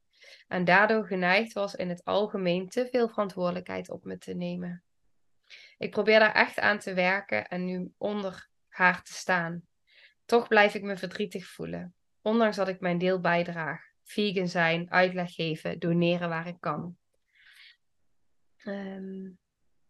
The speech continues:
kijken. Oh, nu ga ik naar een andere pagina, maar nu komt er een stukje. Ik ben nu,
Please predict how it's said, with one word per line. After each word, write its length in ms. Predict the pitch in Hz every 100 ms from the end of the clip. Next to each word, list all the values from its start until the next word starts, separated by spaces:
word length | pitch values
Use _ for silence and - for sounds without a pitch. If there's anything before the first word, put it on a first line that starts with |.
| _ _ _ _ _
kijken. 560 | 208 214 226 294 302 - _ _ _ _ _ _ _ _ _ _ _ _ _ _ _ _ _ _ _ _
Oh, 180 | 196 190
nu 100 | 185
ga 160 | 202
ik 80 | 190
naar 120 | 190
een 80 | 185
andere 720 | - 202 190 190 185 185 - _
pagina, 400 | - 196 180 180
maar 100 | 180
nu 100 | 185
komt 260 | 180 190 185
er 60 | 196
een 160 | -
stukje. 640 | - 202 190 196 190 185 180 _ - _ _
Ik 120 | -
ben 140 | 185 185
nu, 220 | 185